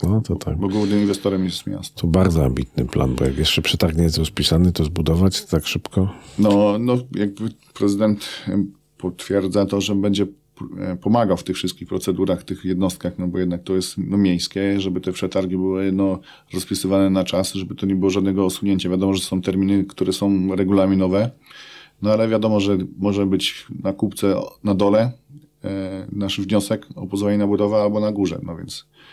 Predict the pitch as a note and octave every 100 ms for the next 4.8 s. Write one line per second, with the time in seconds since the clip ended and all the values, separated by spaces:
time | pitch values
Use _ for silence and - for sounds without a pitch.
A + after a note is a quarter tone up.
0 | - - - F2+ F2 F2 F2 F2+ F#2+ F#2+
1 | F#2+ F#2+ G#2 G2 G2+ F2+ F#2+ F#2 G2 F#2
2 | F#2+ F#2 F2+ F2 F#2 - _ _ _ G2
3 | G#2+ G#2+ G#2+ G#2+ G#2+ A2 G#2+ - G2+ G#2
4 | G2 F#2+ F#2 F2+ F2 E2 E2